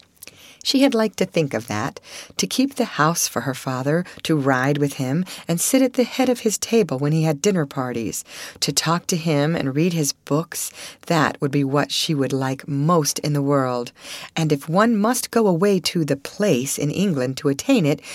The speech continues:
she must make up her mind to go. She did not care very much for other little girls, but if she had plenty of books, she could console herself. She liked books more than anything else, and was, in fact, always inventing stories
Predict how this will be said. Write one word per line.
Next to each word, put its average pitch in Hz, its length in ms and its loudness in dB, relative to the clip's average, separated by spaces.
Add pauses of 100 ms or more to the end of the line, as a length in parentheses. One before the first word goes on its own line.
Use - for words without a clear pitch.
(180)
she - 300 2
must 180 360 0
make 185 380 2
up - 160 -4
her 190 160 2
mind 156 360 0
to 156 80 -2
go. 135 420 -4 (640)
She - 200 0
did 254 160 2
not 285 200 0
care 180 320 4
very 139 300 0
much 131 320 0
for - 180 -8
other 170 220 0
little 120 240 -2
girls, 120 460 -2 (320)
but 247 240 2 (280)
if 240 140 6
she 233 200 0
had 190 280 -4
plenty 254 480 0
of 135 180 -2
books, 143 380 0 (140)
she - 180 0
could - 220 2
console 208 480 0
herself. 135 720 -6 (360)
She 220 220 2
liked 202 360 2
books 139 360 2
more 156 220 2
than 143 160 -2 (100)
anything 220 480 -2
else, 113 400 -4 (280)
and 147 180 2
was, 139 280 0
in 139 100 0
fact, 131 460 -2 (180)
always 240 500 2
inventing 165 580 0
stories 147 680 0